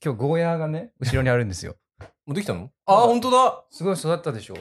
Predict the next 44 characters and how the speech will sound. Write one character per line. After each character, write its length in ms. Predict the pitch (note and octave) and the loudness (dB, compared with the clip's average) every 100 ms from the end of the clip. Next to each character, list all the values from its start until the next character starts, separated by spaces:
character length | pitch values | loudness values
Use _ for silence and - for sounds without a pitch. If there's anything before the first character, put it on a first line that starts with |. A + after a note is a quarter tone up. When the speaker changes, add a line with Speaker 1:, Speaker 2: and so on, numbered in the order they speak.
| D#2 _ _ | -16 _ _
Speaker 1:
こ 80 | - | -14
れ 0 | |
種 220 | - G#3+ A3 | -4 -2 -2
か 120 | - | -4
ら 80 | - | -6
だ 80 | |
よ。 120 | F#2 - _ _ | -10 -20 _ _
Speaker 2:
へ 60 | B2+ C3+ D3+ D#3+ E3+ F3 F3 F3+ | 4 6 6 6 4 4 2 0
え。 180 | F3 - _ _ _ _ | -4 -10 _ _ _ _
Speaker 1:
も 80 | D#3 | -8
う 20 | |
二 100 | C3+ | -4
メ 120 | D3 F3+ | -2 -2
ー 60 | |
ト 80 | G3 | -2
ル 80 | F#3 | 0
ぐ 60 | |
ら 60 | F#3+ | 0
い 20 | |
に 60 | C3 | 0
な 60 | |
っ 100 | A2 | -4
て、 360 | _ F#2 F#2 - _ _ _ _ _ - | _ -12 -12 -14 _ _ _ _ _ -12
グ 80 | |
リ 80 | B2+ | -10
ー 40 | C#3 | -8
ン 20 | |
カ 140 | C#3+ | -8
ー 20 | B2+ | -10
テ 140 | G#2 | -12
ン 80 | E2 | -20
を。 80 | - _ _ _ _ _ _ | -20 _ _ _ _ _ _
ち 60 | G3 | -10
ょ 40 | |
っ 20 | |
と 80 | D#3 | -8
今 60 | D3 | -4
日 80 | E3 | 0
は、 320 | C3+ G#2+ G#2 | 0 0 -2
あ 40 | |
の、 400 | G#2+ G#2+ G2+ F#2 - _ _ _ | -4 -6 -10 -14 -20 _ _ _
う 100 | A#2 | -16
ち 220 | - C#3+ | -8 -2
の、 340 | C3+ B2+ - | 0 0 -4